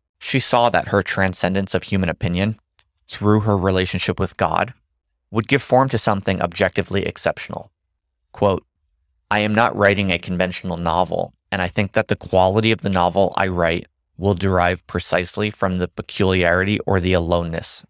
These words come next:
if you will." O'Connor was born in nineteen twenty-five to an Irish Catholic family in Savannah, Georgia. Savannah was a Protestant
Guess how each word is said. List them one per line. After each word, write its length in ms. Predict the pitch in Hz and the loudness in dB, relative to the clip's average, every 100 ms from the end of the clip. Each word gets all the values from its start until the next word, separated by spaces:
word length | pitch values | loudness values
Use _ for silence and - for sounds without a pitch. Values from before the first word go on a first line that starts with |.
| - | -14
if 160 | - | -12
you 120 | 90 87 | -10 -4
will." 320 | - - - _ _ _ _ _ _ | -2 -4 -10 _ _ _ _ _ _
O'Connor 340 | 113 131 131 | 0 2 2
was 120 | 160 - | 2 2
born 220 | 104 107 | 2 2
in 80 | 98 | 2
nineteen 340 | 87 87 98 | 0 0 -4
twenty-five 640 | - 92 - 82 - - - - | -2 -4 -2 -2 -2 -6 -14 -4
to 120 | 95 | -2
an 60 | |
Irish 320 | - 90 95 - | 2 0 0 0
Catholic 360 | 82 - 85 | -2 -2 -4
family 400 | - 80 80 90 - | -2 -2 -2 -4 -4
in 160 | 92 | -6
Savannah, 420 | - 82 82 85 | -6 -2 -2 -2
Georgia. 500 | 85 87 82 - - - _ _ _ _ _ | -2 -4 -2 -4 -8 -14 _ _ _ _ _
Savannah 500 | - - 101 117 135 | -4 -2 2 2 2
was 160 | 139 135 | 2 -2
a 60 | 127 | -4
Protestant 600 | - 90 92 - 92 | -2 0 -2 -2 -4